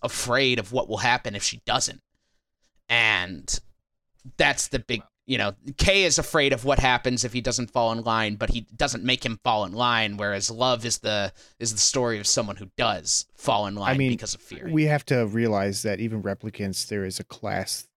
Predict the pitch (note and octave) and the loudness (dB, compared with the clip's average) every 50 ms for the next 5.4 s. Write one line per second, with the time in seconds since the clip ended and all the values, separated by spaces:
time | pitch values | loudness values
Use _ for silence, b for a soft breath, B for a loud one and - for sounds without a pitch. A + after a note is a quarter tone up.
0 | _ _ _ - - - A#2+ G2+ - - G2+ F#2+ F2+ F2+ F2+ F2 E2+ E2 - - | _ _ _ -6 -4 -4 -4 -4 -4 -4 -4 -2 -2 -2 -2 -4 -4 -6 -10 -14
1 | _ _ _ _ _ _ - G2 F#2+ - - _ - - C3 C3 B2 A2 G2+ F#2+ | _ _ _ _ _ _ -6 -4 -4 -4 -6 _ -4 0 2 2 4 2 2 2
2 | F#2 F#2+ - - - - G2 F#2 F2+ - - - - - G2+ F#2+ F#2 F2+ - - | 0 -2 -4 -6 -6 -4 -4 -4 -4 -6 -8 -12 -10 -8 -4 -4 -4 -4 -6 -4
3 | - B2 A2+ A2+ G2+ - - - - A#2+ A2+ A2 A2 A#2 A2+ - - - A2+ G#2 | -4 -4 -2 -4 -4 -4 -2 -2 0 2 2 2 0 0 -2 -4 -4 -4 -4 -4
4 | - - G#2+ G2 - F#2+ - - - - G#2+ A2 G#2+ - - A#2+ G2 - G#2 G#2 | -4 -6 -8 -8 -8 -12 -16 -16 -10 -6 -4 -4 -4 -4 -6 -8 -6 -4 -4 -4
5 | F#2+ - G#2+ G#2+ G2+ - - | -4 -2 -2 -4 -4 -4 -8